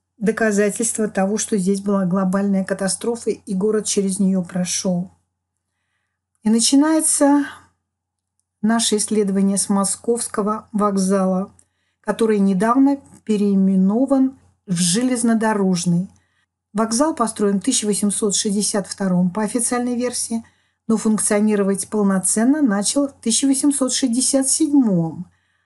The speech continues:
Одна цитата. «Московский вокзал Нижний Новгород открыт в тысяча восемьсот шестьдесят втором году. Для приезда Николая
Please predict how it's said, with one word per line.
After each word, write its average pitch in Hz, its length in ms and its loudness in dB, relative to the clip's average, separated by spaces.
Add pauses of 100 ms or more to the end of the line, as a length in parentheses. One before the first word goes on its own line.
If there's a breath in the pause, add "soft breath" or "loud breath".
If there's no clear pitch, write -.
(160)
Одна 269 340 2
цитата. 190 680 -2 (640)
«Московский 226 640 0
вокзал 214 560 0
Нижний 214 500 4
Новгород 185 520 0
открыт 202 460 -2
в - 100 -20
тысяча 208 320 -2
восемьсот 208 480 0
шестьдесят 190 500 0
втором 208 380 0
году. 185 480 -2 (580)
Для 233 220 2
приезда 247 580 2
Николая 196 800 0